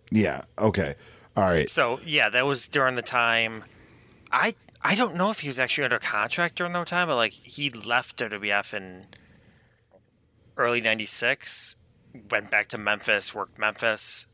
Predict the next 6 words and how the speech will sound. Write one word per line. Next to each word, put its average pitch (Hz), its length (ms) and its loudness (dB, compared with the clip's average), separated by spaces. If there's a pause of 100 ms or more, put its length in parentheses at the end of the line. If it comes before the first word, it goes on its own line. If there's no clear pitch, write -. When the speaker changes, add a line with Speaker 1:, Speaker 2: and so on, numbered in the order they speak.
(140)
Speaker 2:
Um, 101 580 0 (1080)
he 170 180 -2
had, 165 180 2
like, 143 180 2
a 110 100 4
brief 113 640 -6